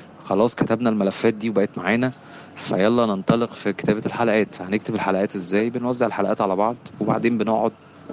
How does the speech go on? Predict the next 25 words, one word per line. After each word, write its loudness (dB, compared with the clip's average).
كل 4
واحد -2
فينا، 0
يعني، -4
يعني -6
مثلًا 0
عمرو -2
خد -2
الحلقة 2
الأولى، 2
أحمد -8
خد -2
الحلقة 0
التانية، -2
بنكتب 0
الحلقتين -2
وبنقعد 0
نقرا 2
الحلقتين -2
لبعض، 2
وكل 0
واحد 0
فينا 0
ي-، -2
ي-، -6